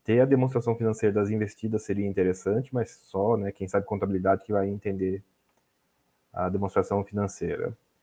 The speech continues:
Entender um pouco sobre caminhos desses ativos. Então, esses ativos têm juros, têm correção monetária e tem o principal original.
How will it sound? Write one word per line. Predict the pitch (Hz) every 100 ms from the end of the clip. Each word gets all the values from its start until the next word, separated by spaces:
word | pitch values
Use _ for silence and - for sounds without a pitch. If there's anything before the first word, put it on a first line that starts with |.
| _ _ _ _ _ _ _ _
Entender | 113 120 117 131 175
um | 156
pouco | 165 156
sobre | 151 135
caminhos | 135 113 117 151 160
desses | 131 139 131
ativos. | 147 147 - 95 85 98
Então, | 147 139 - 95 65 53 - _ _ -
esses | 185 -
ativos | 117 - 123 127 92 87 - - - _ _ _ _ _ _ _ _ _ _
têm | 127 123 107
juros, | 135 185 180
têm | 180 139
correção | 127 123 113 113
monetária | 107 98 - 120 131
e | 131
tem | 123 120
o | 117
principal | 120 117 - 120
original. | 120 123 123 127 101 92 82 110